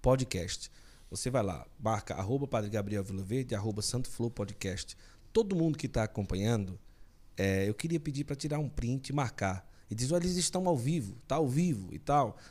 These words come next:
porque aí vai ter a oportunidade. O pessoal aqui da produção já tá fazendo também alguns vídeos pra gente postar depois nos stories. E você compartilha também o link, tá certo? Dessa transmissão,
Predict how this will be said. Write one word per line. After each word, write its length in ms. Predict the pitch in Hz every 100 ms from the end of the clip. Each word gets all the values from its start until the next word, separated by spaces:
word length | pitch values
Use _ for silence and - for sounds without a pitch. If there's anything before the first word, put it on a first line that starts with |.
| - -
porque 200 | 95 113
aí 120 | 123
vai 140 | 131
ter 140 | 127 127
a 40 |
oportunidade. 640 | 123 127 - 143 - - -
O 40 |
pessoal 300 | 127 - 147
aqui 140 | 139 139
da 120 | 127
produção 480 | 127 113 - 120 113
já 100 | 110
tá 160 | 110
fazendo 380 | 104 101 110 110
também 440 | - 98 104 104 - - -
alguns 340 | - 95 104 92
vídeos 380 | 90 123 120 -
pra 140 | 101
gente 180 | 104 -
postar 300 | 104 - 101
depois 320 | 98 107 104
nos 120 | 98
stories. 840 | 95 - - 135 143 143 139 135 - - - -
E 100 | 143
você 520 | 180 202 - 170 214 - - -
compartilha 580 | - 202 185 - 208 214
também 300 | 202 175 226
o 100 | 190
link, 480 | 175 196 - - 110 -
tá 120 | 87
certo? 380 | - 120 123 104
Dessa 300 | 113 120 120
transmissão, 720 | 120 113 104 - 117 135